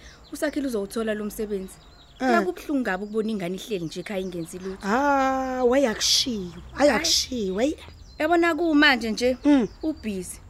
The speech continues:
Speaker 1: uzama kona ukufundela ukushayela lokhu. Ufuna ukushayela zona lezi moto ey'nkulu lezi.
Speaker 2: Hayi wena bo, hayi kuhle phela lokho.
Speaker 1: Impela ntombi.
Speaker 2: Hawu.
Speaker 1: Angithi phela sengikhunjuzile le truck edlulayo.
Speaker 2: Ehhe.
Speaker 1: Ngiyethemba nje ukuthi hayi, khona maduze,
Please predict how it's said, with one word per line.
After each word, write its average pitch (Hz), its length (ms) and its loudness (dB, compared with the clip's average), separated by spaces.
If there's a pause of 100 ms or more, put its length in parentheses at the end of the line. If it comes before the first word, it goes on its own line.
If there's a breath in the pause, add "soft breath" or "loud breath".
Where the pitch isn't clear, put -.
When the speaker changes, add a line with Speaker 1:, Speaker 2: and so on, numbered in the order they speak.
Speaker 1:
uzama 269 400 2
kona 240 220 0
ukufundela 240 500 -4
ukushayela 208 460 -4
lokhu. 202 280 -6 (420 soft breath)
Ufuna 415 180 -8
ukushayela 349 340 0
zona 254 240 0
lezi 240 280 -2
moto 226 260 -2
ey'nkulu 214 400 -4
lezi. 220 220 0 (120)
Speaker 2:
Hayi 269 400 8
wena 247 340 10
bo, 254 140 6
hayi 311 160 8
kuhle 320 340 8
phela 294 260 6
lokho. 247 580 6
Speaker 1:
Impela 254 340 0
ntombi. 208 540 -4
Speaker 2:
Hawu. 311 280 8
Speaker 1:
Angithi 226 260 4
phela 339 220 -2
sengikhunjuzile 254 720 0
le 247 140 -2
truck 254 320 -4
edlulayo. 196 640 -2 (200)
Speaker 2:
Ehhe. 294 500 8 (100)
Speaker 1:
Ngiyethemba 285 420 -2
nje 190 120 -4
ukuthi 233 260 -4
hayi, 226 160 -4 (180)
khona 233 200 -4
maduze, 233 440 -2